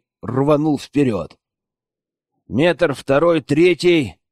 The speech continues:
Ноги начинают проскальзывать, и я валюсь в бок, понимая, что хер я успею оттолкнуться. «Диман!» Иван испуганно выкрикнул сзади.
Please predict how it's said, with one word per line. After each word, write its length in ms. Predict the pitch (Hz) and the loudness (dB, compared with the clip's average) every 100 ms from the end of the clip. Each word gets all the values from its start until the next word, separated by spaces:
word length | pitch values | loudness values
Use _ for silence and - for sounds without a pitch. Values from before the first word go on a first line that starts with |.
| _ _ _ _ _ _ | _ _ _ _ _ _
Ноги 440 | - 92 117 147 175 | -14 -8 -6 -4 -6
начинают 540 | 165 - 123 147 139 | -6 -6 -4 -4 -4
проскальзывать, 880 | - 143 - - 139 143 139 170 147 | -2 -2 -2 -2 0 0 0 0 2
и 40 | 147 | 2
я 140 | 147 | 2
валюсь 380 | 147 156 139 - | 2 0 -2 -6
в 180 | 110 98 | -10 -6
бок, 360 | 95 165 - | -2 -2 -2
понимая, 400 | 143 135 143 151 | -4 -2 -2 -2
что 180 | 120 139 | -2 -4
хер 380 | - - 151 165 | -4 -6 -2 0
я 200 | 147 156 | 0 0
успею 520 | 143 - 160 156 - | -2 -2 0 0 0
оттолкнуться. 840 | 151 - 151 151 160 143 - 101 - _ _ _ _ _ - | -4 -2 -2 -2 -2 -4 -2 -4 -6 _ _ _ _ _ -12
«Диман!» 760 | 127 370 330 311 254 208 127 - _ _ _ - | -2 2 4 6 4 2 -2 -12 _ _ _ -10
Иван 360 | 101 127 143 | -2 0 2
испуганно 520 | 139 - 156 143 139 - | 0 -2 0 0 -2 -6
выкрикнул 600 | 110 131 123 113 131 131 | -4 -2 -2 -4 -2 -2
сзади. 600 | 113 117 123 87 73 | -2 -2 -2 -4 -12